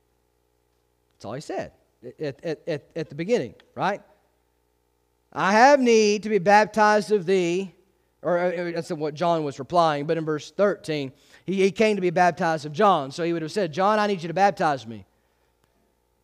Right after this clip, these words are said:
You remember what John just said about Jesus? "I'm not even worthy to tie his shoes."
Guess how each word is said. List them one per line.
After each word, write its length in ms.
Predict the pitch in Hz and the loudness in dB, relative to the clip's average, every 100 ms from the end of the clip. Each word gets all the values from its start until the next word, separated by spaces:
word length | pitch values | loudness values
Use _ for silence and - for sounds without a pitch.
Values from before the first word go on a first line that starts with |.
| _ _ - | _ _ -2
You 100 | 254 | 6
remember 260 | 277 403 | 8 10
what 160 | 415 370 | 10 8
John 320 | 196 294 320 | 8 10 8
just 280 | 180 294 - | 6 2 6
said 180 | 294 294 | 8 10
about 260 | 247 285 | 10 6
Jesus? 460 | 220 240 269 285 285 | 6 2 2 2 -2
"I'm 300 | - 247 311 | 2 6 8
not 160 | 285 269 | 6 4
even 300 | 247 226 214 | 2 0 6
worthy 640 | 233 269 269 226 175 117 - _ _ _ _ _ _ _ _ _ | 10 12 12 10 4 0 -10 _ _ _ _ _ _ _ _ _
to 120 | 104 | -20
tie 480 | 95 139 160 214 220 | -14 -4 2 4 4
his 260 | 190 190 185 | 0 -6 -8
shoes." 560 | - 127 101 90 _ | -10 -14 -16 -18 _